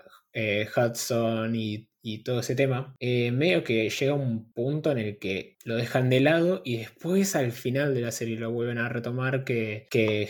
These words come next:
Henry se, se súper arrepiente y le pide perdón. Pero me parece que ahí, eh, no sé, me hubiese parecido interesante que indagasen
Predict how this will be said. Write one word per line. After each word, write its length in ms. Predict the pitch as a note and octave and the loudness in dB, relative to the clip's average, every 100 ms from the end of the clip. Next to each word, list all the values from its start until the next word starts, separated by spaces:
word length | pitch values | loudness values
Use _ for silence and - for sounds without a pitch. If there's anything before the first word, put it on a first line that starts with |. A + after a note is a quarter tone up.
| - | 0
Henry 640 | A#2 A#2 A2+ A#2 A2+ A#2 | 0 0 2 2 4 2
se, 760 | A2+ - G2+ G2+ G2 G2+ G#2 - | -2 -2 0 0 -2 -6 -10 -16
se 400 | - - G#2+ G#2 | -14 -6 -4 -2
súper 340 | G#2 B2 A2+ A2 | -4 -4 0 0
arrepiente 640 | G#2+ A2+ B2 A#2+ A#2+ A#2 | 0 2 4 2 2 2
y 240 | A2+ G2+ F#2 | 2 2 -2
le 140 | G#2 | -4
pide 280 | G#2 A2 G2+ | 0 0 0
perdón. 560 | G#2 G#2 G#2 G2+ G#2 - | -2 -2 -4 -6 -10 0
Pero 520 | B2 A#2+ A#2+ A#2 A#2 | 2 2 0 -2 -2
me 140 | A#2 A2+ | -4 -2
parece 480 | A2+ C3+ - C#3+ | -2 0 0 -2
que 200 | C3 A#2 | 0 0
ahí, 580 | G#2+ G#2+ A#2 C#3+ E3+ - - | 0 2 2 2 0 -4 -8
eh, 420 | A2+ G#2 G2 - _ _ - | -6 -6 -8 -14 _ _ -10
no 120 | A#2+ | -8
sé, 360 | - A2+ G#2 _ _ | -4 -4 -4 _ _
me 280 | A2+ A2 A2 | -10 -6 -6
hubiese 320 | A2+ A#2 B2+ | -4 -2 0
parecido 760 | A2+ G#2+ A2+ A2 G#2+ G#2 B2+ - | 0 0 0 2 0 -2 -10 -10
interesante 520 | A2+ G#2+ G#2+ G#2+ G#2+ | -6 -4 -6 -6 -8
que 220 | G2+ G#2 G#2+ | -4 -4 -2
indagasen 640 | A#2+ A#2 A2 - G#2+ G#2+ | -2 -2 -2 -4 -6 -8